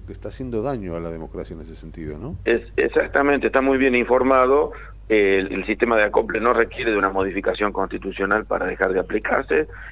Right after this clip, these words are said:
Speaker 2: Es un sistema donde, como le, le mencionaba, hubo dieciocho mil candidatos a cargos electivos en Tucumán.
Speaker 1: Sí.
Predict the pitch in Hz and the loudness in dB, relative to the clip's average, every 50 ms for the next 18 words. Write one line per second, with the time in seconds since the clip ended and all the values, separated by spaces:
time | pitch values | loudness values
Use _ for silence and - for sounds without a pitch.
0 | - - - - 135 127 - 135 139 - 160 165 170 175 160 131 120 117 113 117 | -16 -12 -8 -6 -4 -2 -2 -2 0 2 2 2 4 2 4 4 4 4 4 2
1 | 113 107 113 113 110 107 107 107 107 104 95 - - 101 101 101 98 98 98 95 | 2 4 4 4 4 4 4 4 4 2 2 -2 -4 -2 0 2 2 2 2 2
2 | 104 101 95 87 - 98 95 98 98 101 101 - - - 170 175 - - 110 107 | 0 -2 -2 -2 -4 -4 -4 -2 -2 -2 -2 -2 0 2 2 2 4 2 2 2
3 | 104 92 87 92 95 - - - - 107 110 104 101 98 - 110 - - 117 120 | 0 -2 -6 -6 -6 -8 -8 -8 -6 -4 -2 -2 -2 -2 -2 -2 0 2 2 2
4 | 131 139 139 131 - - - 101 104 101 110 117 120 117 - 104 90 95 - - | 2 0 0 -2 -2 -2 -2 -2 0 2 2 2 2 2 0 -2 -2 -2 -2 -4
5 | - - - 104 104 - 95 95 92 90 - - 110 104 101 90 85 - - - | -4 -2 -2 0 2 2 2 2 0 0 -4 -4 -4 -2 -2 -4 -4 -6 -8 -6
6 | - 113 - - 147 - - - - - - | -6 -2 -2 -2 -2 -2 -6 -12 -18 -16 -14